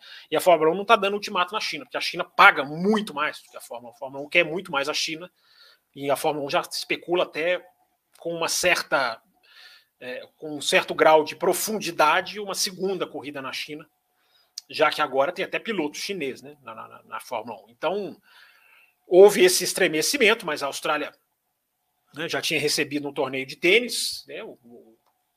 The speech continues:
o Aberto da Austrália, com várias controvérsias a respeito de vacinas e coisa e tal.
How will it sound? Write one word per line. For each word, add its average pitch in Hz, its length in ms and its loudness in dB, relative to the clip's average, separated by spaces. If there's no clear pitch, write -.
o 117 80 -8
Aberto 117 240 -8
da 165 60 2
Austrália, 151 360 0
com 127 140 -18
várias 147 340 -2
controvérsias 131 760 -10
a 151 40 -8
respeito - 460 -14
de - 160 -20
vacinas 160 560 0
e 135 60 -14
coisa 135 240 -10
e 175 40 -14
tal. - 360 -6